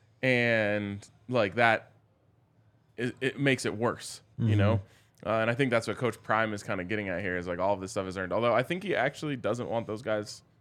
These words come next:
Speaker 1: ever wearing back plates.
Speaker 2: Right. Well, you said it yesterday, though. No one's got, s-, like, arm sleeves on. No one's got
Speaker 1: No.
Speaker 2: sweatbands. Like,
Speaker 1: I think he's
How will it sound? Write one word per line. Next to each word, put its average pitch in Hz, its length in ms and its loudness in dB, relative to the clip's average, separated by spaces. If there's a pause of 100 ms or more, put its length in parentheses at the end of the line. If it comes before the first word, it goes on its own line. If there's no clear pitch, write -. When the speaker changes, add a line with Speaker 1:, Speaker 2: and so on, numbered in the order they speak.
(120)
Speaker 1:
ever 127 200 -2
wearing 71 220 -6
back - 280 -8
plates. - 440 -6
Speaker 2:
Right. 107 320 6 (440)
Well, 131 300 8 (160)
you 131 120 6
said 170 200 8
it 165 40 8
yesterday, 156 420 8
though. 98 220 2
No 113 220 6
one's 175 200 8
got, 170 140 8
s-, - 240 -4 (100)
like, 117 300 4
arm 139 200 8
sleeves 120 320 4
on. 120 240 6
No 120 80 6
one's 139 140 4
got 156 140 6
Speaker 1:
No. - 40 0
Speaker 2:
sweatbands. 127 800 6
Like, 110 260 2 (320)
Speaker 1:
I 131 60 -2
think 147 320 0 (800)
he's 120 340 -2